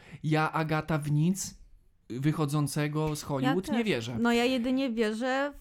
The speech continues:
Speaker 2: w to, że na moim TikToku pani z Chin faktycznie ma taki super inteligentny dom.
Speaker 1: Tak, kurwa, że ona wraca z pracy do domu, ona tu, y, w-, wsadza kapcie do odkurzacza sąco-ciupciącego, tu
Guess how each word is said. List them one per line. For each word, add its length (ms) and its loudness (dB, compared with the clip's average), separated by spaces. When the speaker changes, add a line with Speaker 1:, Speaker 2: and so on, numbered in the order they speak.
Speaker 2:
w 180 -8
to, 300 2
że 500 2
na 100 0
moim 300 2
TikToku 640 -2
pani 360 6
z 140 -6
Chin 400 0
faktycznie 460 0
ma 140 2
taki 260 -6
super 320 -2
inteligentny 840 0
dom. 320 -6
Speaker 1:
Tak, 340 2
kurwa, 380 0
że 160 0
ona 220 2
wraca 480 0
z 100 -6
pracy 440 0
do 120 2
domu, 420 4
ona 240 2
tu, 240 0
y, 180 8
w-, 320 0
wsadza 440 0
kapcie 500 0
do 140 2
odkurzacza 640 0
sąco-ciupciącego, 1300 0
tu 180 -2